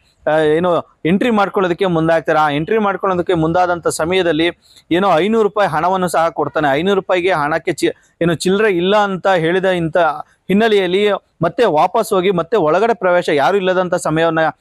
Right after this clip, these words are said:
ಆ, ಗಮನಿಸಿ ಒಳಗಡೆ ಪ್ರವೇಶ ಮಾಡ್ತಾನೆ. ಸಾರ್ವಜನಿಕರು ಯಾರಾದ್ರೂ ಕೇಳಿದ್ರೆ ನಾನು ಆಸ್ಪತ್ರೆಯ ಸಿಬ್ಬಂದಿ ಅಂತ ಹೇಳ್ತಾನೆ. ಆಸ್ಪತ್ರೆಯ ಸಿಬ್ಬಂದಿಗೆ ಕೇಳಿದ್ರೆ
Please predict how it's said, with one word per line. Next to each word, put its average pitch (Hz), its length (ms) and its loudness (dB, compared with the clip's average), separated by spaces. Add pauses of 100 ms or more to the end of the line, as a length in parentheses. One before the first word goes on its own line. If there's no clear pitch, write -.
(260)
ಆ, 160 140 2
ಗಮನಿಸಿ 175 500 -2
ಒಳಗಡೆ 175 340 2
ಪ್ರವೇಶ 156 360 -2
ಮಾಡ್ತಾನೆ. 135 760 -4
ಸಾರ್ವಜನಿಕರು 208 640 0
ಯಾರಾದ್ರೂ 175 440 2
ಕೇಳಿದ್ರೆ 170 440 0
ನಾನು 170 340 0 (240)
ಆಸ್ಪತ್ರೆಯ 180 540 -2
ಸಿಬ್ಬಂದಿ 196 460 -2
ಅಂತ 190 160 -4
ಹೇಳ್ತಾನೆ. 180 380 -2
ಆಸ್ಪತ್ರೆಯ 175 520 -2
ಸಿಬ್ಬಂದಿಗೆ 202 460 -2
ಕೇಳಿದ್ರೆ 165 720 -2